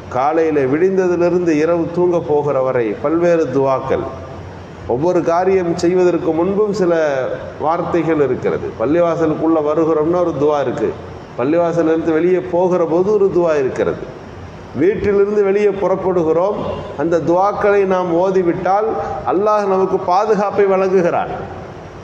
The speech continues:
வண்டியில ஏறி உட்கார்றோம், இப்போதான் வண்டியே ஓதுது, நம்ம ஓத வேண்டிய துவா சுப்ஹானல்லதி சஹர்லனா, சாவியை போட்டோன்னா வண்டி ஓதுகிறது.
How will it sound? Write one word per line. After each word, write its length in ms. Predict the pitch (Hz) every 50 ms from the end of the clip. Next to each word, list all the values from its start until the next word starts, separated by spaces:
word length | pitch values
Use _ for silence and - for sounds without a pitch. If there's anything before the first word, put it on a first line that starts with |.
| - - - - - - - - - - - - - - - - - - - - - -
வண்டியில 380 | 104 120 151 180 190 190 214 208
ஏறி 300 | 208 196 202 208 214 202
உட்கார்றோம், 640 | 185 180 175 190 196 202 202 202 190 185 185 196 - - - - - - - - - - - - - - - -
இப்போதான் 340 | - 151 147 175 170 175 175
வண்டியே 300 | 165 165 180 185 202 202
ஓதுது, 480 | 196 180 175 170 151 151 139 131 127 101 - - -
நம்ம 400 | 117 139 160 190 196 190 180 180
ஓத 140 | 185 180 185
வேண்டிய 260 | 175 175 175 165 160
துவா 380 | 151 139 156 156 165 180 185 175 - -
சுப்ஹானல்லதி 640 | 156 170 170 180 180 190 190 185 180 185 180 175 175
சஹர்லனா, 720 | 156 160 147 143 156 165 160 165 165 165 165 170 180 190 190 190 185 - - - - - -
சாவியை 360 | 156 165 185 202 208 202 190 185
போட்டோன்னா 400 | 180 180 175 180 175 175 180 180
வண்டி 260 | 170 160 165 185 180 190
ஓதுகிறது. 640 | 175 165 160 139 139 123 127 110 104 90 92 92